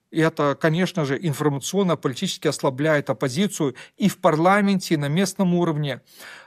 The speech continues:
а, ослабло влияние, э, местного самоуправления. Во многих прифронтовых регионах, э, э, возникли военные администрации.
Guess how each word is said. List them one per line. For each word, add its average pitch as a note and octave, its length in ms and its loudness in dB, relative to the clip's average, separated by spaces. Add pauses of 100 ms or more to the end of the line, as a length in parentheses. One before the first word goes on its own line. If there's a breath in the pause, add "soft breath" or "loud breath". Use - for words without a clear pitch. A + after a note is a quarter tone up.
(160 loud breath)
а, - 200 -2
ослабло G#3 500 4
влияние, E3+ 720 0
э, C#3+ 340 -2
местного D3+ 400 -2
самоуправления. B2 1000 -4 (340 soft breath)
Во D3+ 140 2
многих F3 340 2
прифронтовых E3 680 0
регионах, D#3+ 760 0
э, C#3+ 280 2 (380 loud breath)
э, C#3 340 2
возникли D#3 520 2
военные C#3 440 2
администрации. C#3+ 1000 0